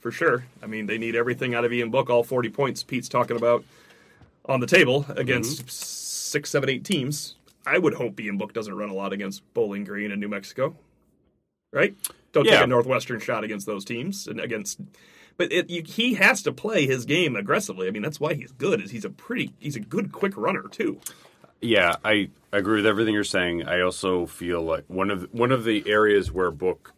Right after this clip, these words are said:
Speaker 2: I think, can progress the most is, is it's not the, the deep ball and the physical stuff. It's understanding what's coming from the defense, where it's coming, when it's coming, how quickly it's coming. I don't think he did a great job of that at the end of last season. Um,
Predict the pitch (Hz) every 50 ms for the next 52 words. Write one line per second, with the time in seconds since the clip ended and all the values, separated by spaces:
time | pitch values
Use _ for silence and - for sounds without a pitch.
0 | _ _ - 85 80 - - 87 80 73 - _ _ _ - - 92 85 73 80
1 | 90 82 76 85 87 80 - - - 80 82 90 87 85 82 78 - - 87 80
2 | 78 - 85 85 78 71 - - _ _ _ _ _ _ _ _ _ - - -
3 | - 107 101 101 98 - 82 78 76 67 65 73 80 71 71 90 80 - 90 87
4 | 87 85 78 78 73 - 104 95 95 85 76 76 73 - - 78 78 76 78 78
5 | - 95 90 87 82 76 - 87 82 80 78 76 76 71 71 80 80 - - -
6 | 90 85 82 80 78 73 85 80 78 73 76 80 82 - 90 85 85 - - -
7 | - 80 80 76 - - - 85 82 80 80 78 76 76 78 80 76 - - 87
8 | 82 80 78 85 87 - - - 78 78 - 90 90 87 - - 101 95 98 95
9 | 95 95 95 73 - 90 101 98 85 - 95 90 90 76 82 95 90 85 78 73
10 | - - - - - - - - _ _ - - 78 80 87 85 78 73 80 76
11 | 76 82 85 92 92 98 101 98 95 - 107 98 98 104 101 107 107 104 - -
12 | - 113 110 104 120 123 117 117 101 98 - - 82 80 80 78 78 76 76 73
13 | 69 65